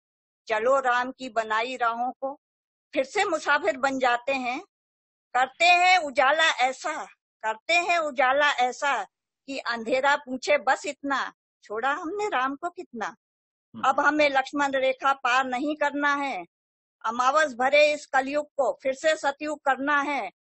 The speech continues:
Speaker 1: अब लगे इस सवाल पर पूर्ण विराम इतना कि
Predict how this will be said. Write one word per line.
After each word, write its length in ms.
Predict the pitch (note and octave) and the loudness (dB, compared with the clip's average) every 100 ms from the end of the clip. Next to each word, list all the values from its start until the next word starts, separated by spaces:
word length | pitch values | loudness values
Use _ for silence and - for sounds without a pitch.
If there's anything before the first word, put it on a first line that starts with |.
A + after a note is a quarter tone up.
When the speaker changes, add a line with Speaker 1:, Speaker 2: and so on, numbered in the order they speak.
| _ _ _ _ _ _ _ C#4+ | _ _ _ _ _ _ _ 0
Speaker 1:
अब 140 | D4 | 2
लगे 440 | D4+ D4 D#4+ E4 | 2 4 4 2
इस 120 | D#4+ - | 0 -2
सवाल 360 | C4 C4+ D4 | 2 4 4
पर 220 | D4 D#4 | 2 0
पूर्ण 500 | D4+ - C#4+ E4 E4 | 0 -4 0 2 2
विराम 460 | A#3 A3 A#3+ E4 F4 | -2 2 6 4 4
इतना 540 | D#4 D#4+ D#4+ D4 A3+ - _ _ | -4 -2 0 0 -2 -10 _ _
कि 100 | A#3+ | -20